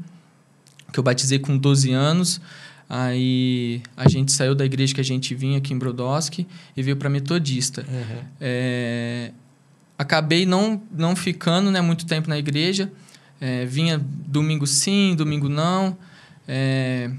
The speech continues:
Speaker 2: Mas isso era opção tua ou porque, tipo, ah, meus pais... Eu lembro que no meu caso, eu
Speaker 1: Uhum.
Speaker 2: também conhecia a palavra desde pequena, mas a minha mãe,
Speaker 1: Sim.
Speaker 2: ela passou por uns momentos difíceis, aí ela deixou de vir e eu
Speaker 1: Aham.
Speaker 2: parei. No teu caso, era escolha tua ou, tipo, questão dos pais também?
Speaker 1: É, não, no meu caso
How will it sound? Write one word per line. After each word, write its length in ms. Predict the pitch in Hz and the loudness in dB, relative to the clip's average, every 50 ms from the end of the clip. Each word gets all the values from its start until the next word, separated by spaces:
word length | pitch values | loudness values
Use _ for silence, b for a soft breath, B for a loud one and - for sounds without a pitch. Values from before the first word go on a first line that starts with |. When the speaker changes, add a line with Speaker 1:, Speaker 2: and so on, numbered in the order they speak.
| - - | -10 -8
Speaker 2:
Mas 220 | - 127 123 120 127 | -4 -4 -2 0 0
isso 220 | 156 147 139 - 156 | 0 0 2 2 2
era 320 | 147 151 147 135 117 92 | 4 4 4 4 4 2
opção 400 | 127 127 - - - 135 131 123 | 0 -2 -2 -2 0 0 0 -2
tua 300 | 131 - 147 175 247 285 | -2 -4 -4 -2 -2 -2
ou 40 | - | -4
porque, 300 | - 240 226 - 214 190 | -4 -4 -4 -2 -2 -2
tipo, 360 | - - 160 151 135 156 151 | -2 -2 -4 -4 -4 -2 -2
ah, 220 | 143 151 175 170 160 | 0 2 2 2 2
meus 200 | 143 147 139 135 | 2 2 0 0
pais... 500 | 139 139 135 139 147 143 139 131 139 - B B B B B B B | -2 -2 0 0 0 2 0 0 -2 -4 B B B B B B B
Eu 80 | - 127 | 0 2
lembro 200 | 139 147 143 147 | 2 2 2 0
que 60 | 165 | 0
no 60 | 175 | 2
meu 180 | 175 175 170 165 | 4 4 4 4
caso, 460 | 165 151 151 151 160 170 170 165 196 196 190 - 101 | 4 4 4 6 6 4 4 4 2 2 2 0 0
eu 120 | 143 151 | 2 2
Speaker 1:
Uhum. 60 | 147 | 4
Speaker 2:
também 280 | 143 156 139 147 147 139 | 4 4 4 4 2 2
conhecia 360 | 139 147 143 131 135 139 139 | 2 2 2 2 2 2 2
a 20 | 127 | 2
palavra 340 | - 123 120 120 123 117 | 4 4 4 4 4 2
desde 220 | 117 120 120 117 - | 2 0 -2 -2 -4
pequena, 360 | - 123 - - 123 123 135 | -8 -8 -4 -2 0 0 2
mas 180 | 151 160 151 160 | 2 2 2 2
a 40 | |
minha 180 | 156 160 160 156 | 2 4 4 4
mãe, 320 | 151 147 147 151 156 151 | 4 2 2 2 2 0
Speaker 1:
Sim. 380 | - - - - - 143 135 131 | -2 -4 -8 -6 -4 -2 -2 0
Speaker 2:
ela 80 | - 117 | 0 0
passou 320 | - 139 139 135 139 143 | 2 4 2 2 2 0
por 120 | 135 135 139 | 0 0 2
uns 180 | 139 139 135 | 2 2 2
momentos 400 | 135 131 131 127 131 127 123 113 | 2 2 2 2 2 2 0 0
difíceis, 580 | 120 127 117 - - 127 127 139 139 135 175 170 | -2 -4 -4 -4 -2 -2 0 0 0 0 0 0
aí 80 | 160 156 | 2 2
ela 160 | 151 151 156 | 2 2 0
deixou 360 | 143 151 151 139 139 143 143 | 0 0 0 0 0 -2 -2
de 120 | 131 135 | 0 0
vir 180 | 131 123 131 139 | 0 2 2 2
e 40 | 139 | 4
eu 100 | 147 - | 4 2
Speaker 1:
Aham. 80 | 156 139 | 0 2
Speaker 2:
parei. 480 | - 180 214 240 196 165 135 113 - B B B B B B | 2 2 2 4 2 2 2 0 -2 B B B B B B
No 80 | - 113 | -4 0
teu 160 | - 143 135 | 2 2 4
caso, 260 | 135 147 143 135 151 | 6 4 4 6 6
era 140 | 160 143 135 | 6 6 6
escolha 380 | 139 139 139 139 147 131 131 131 | 4 4 6 6 8 8 8 6
tua 320 | 135 143 151 175 233 - 494 | 4 2 2 4 4 4 4
ou, 40 | 466 | 2
tipo, 540 | - - 226 175 180 175 170 156 143 135 127 | 2 0 -2 -2 0 2 2 4 4 4 2
questão 320 | 135 143 139 135 - 143 139 | 2 2 0 2 2 2 2
dos 140 | 131 127 - | 0 0 2
pais 240 | - 131 123 120 - | 2 2 2 2 0
também? 220 | 131 123 123 117 | -2 -2 0 0
Speaker 1:
É, 100 | 143 147 | 2 2
não, 220 | 156 160 160 151 143 | 4 4 4 4 4
no 100 | 143 143 | 4 4
meu 200 | 147 147 151 156 | 4 4 2 2
caso 580 | 151 143 - 147 160 190 202 185 156 139 123 | 0 0 0 2 2 4 4 2 2 0 -2